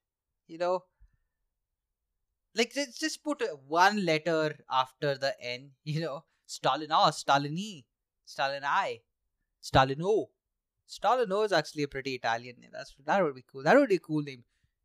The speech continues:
What's your name? Stalino. Stalino. Por favor. That's Spanish. Why, why, why am I?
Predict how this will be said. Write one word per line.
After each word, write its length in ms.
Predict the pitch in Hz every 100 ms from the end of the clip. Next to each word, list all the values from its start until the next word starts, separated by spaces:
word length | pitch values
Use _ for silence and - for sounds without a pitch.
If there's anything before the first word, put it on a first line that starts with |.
| _ _
What's 200 | 170 -
your 60 | 196
name? 220 | 180 143 -
Stalino. 1000 | - - 302 311 330 269 165 135 120 120 - _ _ _ _ _ -
Stalino. 1200 | - - 349 339 349 311 170 151 139 123 113 110 104 _ _ - _ _ _ _ _ - _ _ _ _ _ _ _
Por 220 | 277 262
favor. 460 | 254 262 254 196 156
That's 200 | 185 -
Spanish. 400 | - 202 156 127
Why, 160 | 175 185
why, 180 | 202 190
why 180 | 185 233
am 100 | 214
I? 260 | 190 160